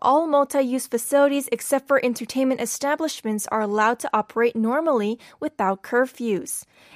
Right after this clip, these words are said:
A vaccine pass is required when visiting high-risk facilities, including bars, nightclubs,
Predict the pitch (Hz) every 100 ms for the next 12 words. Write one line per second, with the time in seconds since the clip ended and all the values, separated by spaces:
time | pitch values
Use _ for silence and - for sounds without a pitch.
0 | - 262 269 311 - 349 320 311 294 262
1 | 254 247 - 262 269 262 240 220 233 226
2 | - 285 285 294 - 233 - 285 294 302
3 | 302 - 220 254 226 208 190 196 202 294
4 | 349 - - - _ 226 285 - 311 302